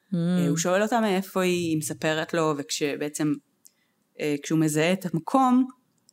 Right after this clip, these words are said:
Speaker 2: הוא מספר לה שהוא שירת שם בעבר, אה, אה, כשהוא היה בצבא, אז הוא קצת מספר לה על הצבא, שהוא עשה, מה הוא עשה שם, על כישורי הירי שלו, על ההישגים שלו בצבא.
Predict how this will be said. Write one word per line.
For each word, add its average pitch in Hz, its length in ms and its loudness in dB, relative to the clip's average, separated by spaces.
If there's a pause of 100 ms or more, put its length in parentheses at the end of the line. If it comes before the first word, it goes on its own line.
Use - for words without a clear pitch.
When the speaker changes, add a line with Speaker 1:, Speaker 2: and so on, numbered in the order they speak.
(160)
Speaker 2:
הוא 208 80 2
מספר 196 340 2
לה 220 120 2
שהוא 165 140 -4
שירת 170 400 -2
שם 208 200 4
בעבר, 160 520 2
אה, 151 380 0 (460)
אה, 147 140 -6
כשהוא - 140 -2
היה 143 120 4
בצבא, 196 680 0 (500)
אז 151 120 -4
הוא 156 60 -6
קצת - 300 -4
מספר 156 400 -2
לה 147 160 2
על 131 80 0
הצבא, 240 540 0
שהוא 147 200 -2
עשה, - 240 -6
מה 151 120 0
הוא 139 100 0
עשה 247 280 0
שם, 208 400 0
על 139 80 -2
כישורי 143 440 -6
הירי 214 400 0
שלו, 196 360 2
על 160 160 2
ההישגים 147 680 0
שלו 220 240 0
בצבא. 170 540 -2